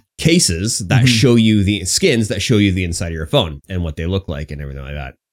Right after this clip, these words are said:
Speaker 2: Oh, so, like, on the case, it'd be, like, the circuit board.
Speaker 1: Yeah, it'll be, like, the circuit board, the camera bumps, like, the magnetic charging ring.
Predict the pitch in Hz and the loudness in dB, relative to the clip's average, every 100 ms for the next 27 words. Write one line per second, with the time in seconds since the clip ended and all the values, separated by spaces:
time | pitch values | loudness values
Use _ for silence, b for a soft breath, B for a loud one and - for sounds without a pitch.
0 | - 156 120 101 - 131 113 107 101 131 | 0 2 4 2 0 0 0 0 -2 0
1 | 127 117 - 139 123 123 123 110 113 107 | 2 2 0 2 2 2 0 -2 -2 0
2 | 101 - _ - 117 113 107 104 101 - | -2 -4 _ -12 -4 0 2 0 -2 -6
3 | _ - 160 131 135 - 104 98 95 - | _ -4 0 0 -2 -4 -2 -2 -4 0
4 | 131 127 123 139 131 131 - 123 107 113 | 2 4 4 4 4 2 2 2 2 2
5 | 113 110 110 107 95 101 101 107 98 101 | 2 2 2 2 2 0 0 0 0 2
6 | 98 92 98 98 - 98 95 98 90 92 | 2 2 0 0 -2 -2 -2 -2 -2 -2
7 | 92 | -6